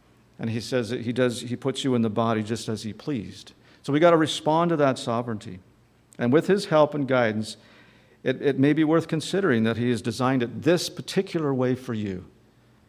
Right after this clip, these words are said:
to find your victory in him and, uh, to find your, the, the grace that he's given you and the liberty, uh, that he's given you in terms of expressing this gift.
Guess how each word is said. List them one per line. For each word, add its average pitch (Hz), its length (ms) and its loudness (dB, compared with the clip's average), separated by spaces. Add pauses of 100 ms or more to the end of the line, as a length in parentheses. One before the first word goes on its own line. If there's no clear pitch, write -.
(500)
to 123 80 -6
find 120 360 2
your 143 200 4
victory 135 520 2
in 117 120 4
him 101 460 0 (460)
and, 113 380 -4
uh, 110 160 -2
to 120 100 -10
find 120 340 -2
your, 107 300 -2
the, 113 240 -10 (200)
the 110 140 -10
grace 113 440 2
that 117 80 -6
he's 107 140 -4
given 110 320 2
you 107 280 -2 (400)
and 110 100 -6
the 110 40 -4
liberty, 113 640 -2 (500)
uh, 101 320 -6
that 107 140 -6
he's 110 140 -6
given 113 300 -2
you 107 380 -2
in 104 160 -8
terms 107 260 -8
of 98 80 -12
expressing 107 540 -10
this 98 160 -12
gift. - 400 -14